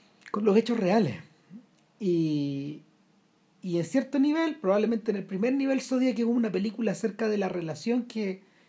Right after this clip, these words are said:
que la ficción con lo real, eh, la forma en que dialoga la ficción con lo real.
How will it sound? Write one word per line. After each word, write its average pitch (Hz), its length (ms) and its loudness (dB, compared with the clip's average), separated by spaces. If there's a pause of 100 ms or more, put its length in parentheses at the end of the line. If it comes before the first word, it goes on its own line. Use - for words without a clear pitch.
(140)
que 190 100 0
la 180 100 2
ficción 247 460 -2
con 277 180 -2
lo 254 120 0
real, 254 340 -2 (180)
eh, 202 760 -2 (560)
la 170 80 -2
forma 214 260 2
en 226 80 0
que 196 120 -2
dialoga 175 400 2
la 226 120 0
ficción 226 360 -2
con 190 180 -4
lo 165 80 -6
real. - 240 -12